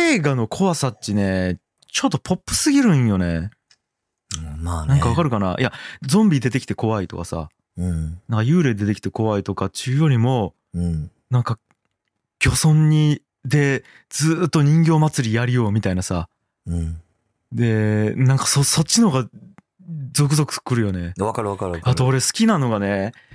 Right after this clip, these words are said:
Speaker 1: あの、ちょっと、じゃあちょっと場所つながりじゃないんやけど、つながりではなく、その怖いつながりなんやけど、
Speaker 2: うん。
Speaker 1: あの、ジョジョの奇妙な冒険？
Speaker 2: うん。
Speaker 1: で、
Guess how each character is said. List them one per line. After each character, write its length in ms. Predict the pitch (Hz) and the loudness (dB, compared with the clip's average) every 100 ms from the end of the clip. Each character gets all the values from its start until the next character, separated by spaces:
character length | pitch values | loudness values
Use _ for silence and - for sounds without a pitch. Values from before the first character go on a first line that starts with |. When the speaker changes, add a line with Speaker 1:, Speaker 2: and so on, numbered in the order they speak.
| - | -10
Speaker 1:
あ 100 | 127 | -4
の、 80 | 117 | -2
ち 100 | 147 | -2
ょ 20 | |
っ 20 | |
と、 160 | - 110 | -4 -6
じ 140 | 110 | -4
ゃ 40 | 107 | -2
あ 40 | |
ち 80 | 143 | -2
ょ 20 | |
っ 20 | |
と 300 | 131 101 - _ - | -2 -2 -4 _ -4
場 160 | 131 | -2
所 360 | 175 214 214 214 _ - | 2 4 2 0 _ -8
つ 120 | - | 0
な 100 | 202 | 2
が 60 | 175 | 2
り 60 | |
じ 60 | 113 | 2
ゃ 40 | |
な 120 | 113 123 | 0 0
い 20 | |
ん 20 | |
や 120 | 104 | 0
け 80 | 95 | 0
ど、 240 | 98 95 | 0 -2
つ 100 | - | 0
な 80 | 151 | 0
が 80 | 135 | 0
り 160 | 113 98 | -2 -2
で 140 | 127 | 0
は 40 | |
な 120 | 110 117 | 0 -2
く、 180 | 123 110 | -2 0
そ 80 | |
の 60 | 104 | 0
怖 260 | - 190 226 | 2 2 2
い 40 | |
つ 100 | 226 | 2
な 80 | 208 | 0
が 80 | 123 | 0
り 60 | |
な 80 | 101 | -2
ん 20 | |
や 80 | 87 | -4
け 80 | 90 | -2
ど、 280 | 98 82 73 - | -2 -2 -6 -8
Speaker 2:
う 100 | 98 | -4
ん。 240 | 85 80 - _ _ _ _ - | -4 -8 -16 _ _ _ _ -6
Speaker 1:
あ 60 | 110 | -2
の、 120 | 104 | 0
ジ 80 | 165 | 2
ョ 40 | |
ジ 100 | 220 | 4
ョ 20 | |
の 120 | 220 | 2
奇 120 | - 147 | 2 2
妙 160 | 123 | 2
な 80 | 101 | 0
冒 200 | 95 98 | -2 -2
険？ 260 | 98 95 120 _ _ - | -2 -2 -6 _ _ -6
Speaker 2:
う 80 | 107 101 87 | -4 -4 -6
ん。 60 | 98 _ _ - | -14 _ _ -6
Speaker 1:
で、 400 | 117 143 117 - | 0 2 0 -4